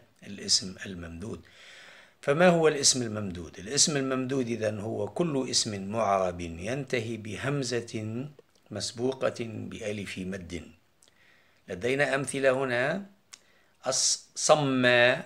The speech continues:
صمّا، يعني هي في الحقيقة مؤنث أصم، والأصم هو الذي لا يسمع. إذن بطحى، بطحى وهي الساحة الكبيرة، بطحى الحي نقول، وسمراء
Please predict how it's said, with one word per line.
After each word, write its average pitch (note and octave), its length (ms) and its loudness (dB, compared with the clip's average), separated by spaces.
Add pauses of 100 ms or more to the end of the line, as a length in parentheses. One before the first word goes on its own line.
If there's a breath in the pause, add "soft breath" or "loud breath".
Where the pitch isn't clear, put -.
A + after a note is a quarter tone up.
صمّا، A2+ 880 -2 (480)
يعني F2 480 -10 (280)
هي F#2+ 420 -10
في - 80 -16
الحقيقة F2+ 560 -8
مؤنث G2+ 600 -8
أصم، D#3+ 360 4 (1000 soft breath)
والأصم A2 340 2
هو A#2 140 0
الذي A#2 340 -2
لا B2 280 2
يسمع. A#2+ 540 2 (500)
إذن G2+ 400 -6 (480 soft breath)
بطحى، A2+ 760 6 (240)
بطحى G#2+ 840 0 (180)
وهي G#2+ 200 -10
الساحة G2 720 -2 (180)
الكبيرة، G2+ 760 -6
بطحى - 320 -10
الحي G2+ 340 2
نقول، A#2 440 -2 (500 loud breath)
وسمراء B2 1080 2